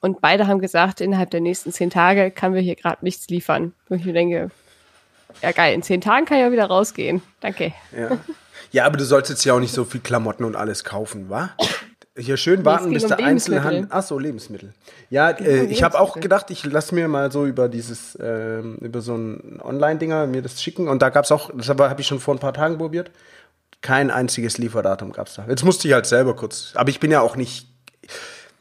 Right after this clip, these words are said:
Speaker 2: weißt du, ich bin
Speaker 1: Ja.
Speaker 2: ja auch, ähm, äh, ich bin ja keine Gefahrenperson per se.
Speaker 1: Ja.
Speaker 2: Ja, aber
Speaker 1: Ja, ich auch nicht.
Speaker 2: aber
Speaker 1: Aber ich kam halt aus dem Risikogebiet, ne?
Speaker 2: Ja, ge-, ja, das bin ich ja nicht mal. Ich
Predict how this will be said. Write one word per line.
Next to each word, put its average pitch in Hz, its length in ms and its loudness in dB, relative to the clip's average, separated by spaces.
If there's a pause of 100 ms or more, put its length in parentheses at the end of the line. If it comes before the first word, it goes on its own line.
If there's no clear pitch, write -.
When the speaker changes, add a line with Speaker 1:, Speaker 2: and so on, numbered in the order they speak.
(120)
Speaker 2:
weißt - 220 2
du, 160 40 0
ich - 140 -4
bin 160 120 6
Speaker 1:
Ja. 160 80 8
Speaker 2:
ja 147 60 6
auch, 139 360 2
ähm, 123 580 2 (100)
äh, 123 220 2
ich - 120 -10
bin 143 80 0
ja 135 100 4
keine 127 220 0
Gefahrenperson 120 1000 -4 (220)
per 113 160 -4
se. 127 320 -4 (1000)
Speaker 1:
Ja. - 80 -4
Speaker 2:
Ja, 139 300 0 (120)
aber 113 260 0
Speaker 1:
Ja, 117 200 4
ich 117 180 2
auch 175 180 2
nicht. 170 300 -4 (320)
Speaker 2:
aber 190 240 -2
Speaker 1:
Aber 185 80 4
ich - 80 2
kam 196 160 4
halt 196 140 6
aus 180 120 -2
dem 185 160 0
Risikogebiet, 190 720 2
ne? 196 260 0 (160)
Speaker 2:
Ja, 110 160 -8
ge-, 113 180 -6
ja, 143 140 4
das 147 220 2
bin 156 160 2
ich 156 60 4
ja 120 100 4
nicht 113 120 -2
mal. 123 280 2
Ich - 100 -12